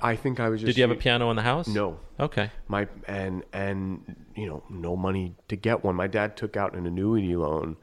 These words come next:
Speaker 1: uh, to, to get a, a, a, a upright piano.
Speaker 2: Oh my God.
Speaker 1: And of course, you know, my, once again, my dad come, came from a very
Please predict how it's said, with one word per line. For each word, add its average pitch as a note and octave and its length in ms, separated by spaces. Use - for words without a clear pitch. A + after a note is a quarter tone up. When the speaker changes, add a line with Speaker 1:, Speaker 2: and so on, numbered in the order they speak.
Speaker 1:
uh, D#2+ 340
to, F2+ 180
to G2 100
get E2+ 280
a, D2+ 180
a, - 40
a, - 280
a E2+ 320
upright F2 400
piano. D#2+ 400
Speaker 2:
Oh - 20
my F2 100
God. F2 340
Speaker 1:
And C#3+ 120
of D3 140
course, A3 360
you A2 60
know, G#2 120
my, G#2+ 220
once G#2 180
again, B2+ 160
my G2+ 160
dad G2 520
come, G2 240
came F#2+ 280
from F#2 160
a F#2 40
very F2 400